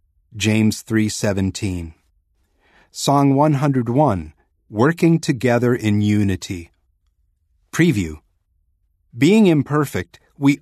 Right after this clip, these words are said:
all struggle to obey sometimes,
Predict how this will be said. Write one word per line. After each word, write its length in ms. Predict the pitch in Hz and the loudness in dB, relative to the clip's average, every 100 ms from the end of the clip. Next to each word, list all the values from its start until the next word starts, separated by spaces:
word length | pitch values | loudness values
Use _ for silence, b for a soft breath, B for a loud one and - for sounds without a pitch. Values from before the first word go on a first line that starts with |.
| - | -2
all 360 | 160 147 90 | 0 2 0
struggle 560 | - - 151 147 113 92 | -6 -4 0 0 0 -6
to 340 | - 113 101 | -6 -8 -4
obey 400 | 110 95 113 131 | -4 -2 0 0
sometimes, 920 | 127 - 87 82 90 85 82 80 - | 0 -2 -6 -6 -10 -12 -14 -16 -20